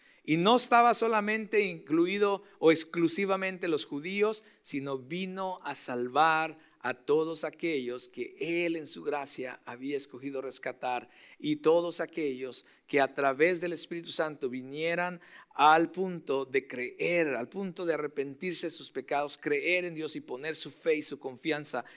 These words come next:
en ese Señor y Salvador. Aquí es donde entonces comienza este despliegue de este misterio. Entonces, el resultado de esto, mis amados, es que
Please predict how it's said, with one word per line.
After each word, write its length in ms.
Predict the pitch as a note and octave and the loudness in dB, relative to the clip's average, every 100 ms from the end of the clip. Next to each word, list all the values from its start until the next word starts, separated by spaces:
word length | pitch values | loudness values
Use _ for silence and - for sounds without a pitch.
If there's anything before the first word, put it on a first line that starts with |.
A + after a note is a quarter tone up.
| - | -10
en 180 | A#2+ C3+ | -6 -4
ese 200 | C3+ D3 | -2 -4
Señor 540 | - B2+ C#3+ C#3+ C3 - _ - | -4 -6 -6 -6 -8 -12 _ -6
y 80 | C#3 | 0
Salvador. 760 | - B2+ A2 G#2+ A#2+ A#2 - _ - - _ _ | 2 0 -2 -4 -4 -4 -8 _ -20 -20 _ _
Aquí 460 | D3 C#3 - A#3 B3 | 4 4 2 4 4
es 140 | F#3+ | 4
donde 260 | E3 E3+ D#3 | 2 -2 -4
entonces 600 | D3+ G3 G3+ F#3+ D#3+ - | -6 -6 -6 -6 -8 -4
comienza 880 | D#3+ D3 E3+ F#3 F#3 F3 F#3 F3 E3 - _ _ - | -2 -2 -4 -4 -4 -2 2 2 0 -10 _ _ 4
este 460 | F#3 F#3 - F3 | 6 6 2 0
despliegue 720 | D#3+ - - E3+ F3 E3+ D3 | 0 -2 -6 -2 0 2 4
de 200 | C#3 C#3 | 6 6
este 280 | C#3+ - D#3+ | 4 2 -4
misterio. 720 | D3 C3 - C#3 B2+ A#2 G#2+ G#2 _ _ - _ _ - | -4 -8 -4 -2 0 -2 -10 -14 _ _ -20 _ _ -10
Entonces, 680 | C3 F3+ G3+ G3+ C#3+ C3 - _ _ - - _ _ _ - | -4 0 0 2 -2 -2 -8 _ _ -20 -20 _ _ _ 2
el 160 | C#3+ | 4
resultado 840 | C#3+ D#3+ - D#3+ D3 - G#3 B3 G#3+ | 4 2 4 2 2 4 6 6 4
de 200 | D3 C3+ | 2 0
esto, 260 | - - | -4 -10
mis 180 | A#2+ A#2 | -14 -12
amados, 240 | B2 C#3 D3 | -10 -8 -8
es 60 | |
que 300 | - E3+ _ | -8 -10 _